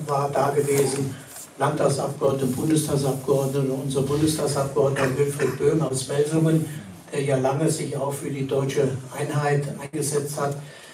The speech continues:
Ich kann mich noch daran erinnern, er hat sogar mal eine Schallplatte aufgelegt mit den Deutschlandlied, mit der Nationalhymne, die dann verteilt wurde. Und ich kann mich an ein Ereignis erinnern, haben wir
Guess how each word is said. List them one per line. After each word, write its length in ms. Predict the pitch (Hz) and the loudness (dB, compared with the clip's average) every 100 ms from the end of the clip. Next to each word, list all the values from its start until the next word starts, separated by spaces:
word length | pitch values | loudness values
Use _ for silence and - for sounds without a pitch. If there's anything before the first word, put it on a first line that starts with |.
| - - | -20 -20
Ich 80 | - | -14
kann 140 | 139 | -6
mich 140 | 139 143 | -4 -2
noch 120 | 139 | -2
daran 200 | - 131 | -2 -2
erinnern, 280 | 135 127 139 | -2 -2 -2
er 80 | 127 | -2
hat 80 | 127 | -2
sogar 280 | 143 131 127 | -4 -2 -2
mal 160 | 131 | -2
eine 120 | 127 123 | -2 -4
Schallplatte 720 | 139 147 151 147 - 156 143 | 0 0 2 0 2 0 2
aufgelegt 680 | 135 - - 139 139 - - | -2 -4 -6 -4 -2 -4 -4
mit 160 | 131 | -4
den 200 | 127 127 - - - - - - | -2 -4 -4 -12 -18 -20 -16 0
Deutschlandlied, 760 | 151 151 156 151 - 151 151 | 2 2 0 0 -2 -2 -2
mit 120 | 147 | -2
der 100 | 131 | -2
Nationalhymne, 960 | 131 127 - 131 127 139 156 151 147 135 | -2 -2 -2 -2 -2 -2 -2 0 0 0
die 100 | - | 0
dann 220 | 139 135 | 0 0
verteilt 480 | 127 131 131 135 139 | 0 -2 -2 -2 -2
wurde. 380 | 143 156 156 - - - - - - - - - - | 0 2 2 -2 -6 -10 -20 -20 -20 -20 -20 -20 -16
Und 120 | - | -10
ich 100 | 151 | -8
kann 160 | 151 156 | -2 0
mich 180 | 151 156 | 2 2
an 220 | 139 - - - - | 2 -4 -8 -20 -8
ein 180 | 160 165 | 0 4
Ereignis 580 | 170 165 160 165 175 165 | 4 4 -2 4 4 4
erinnern, 580 | 160 160 170 170 165 - - - - | 2 4 6 6 6 2 -10 -20 -14
haben 300 | - 143 147 | -4 -4 -2
wir 480 | 151 160 156 156 | 2 4 6 4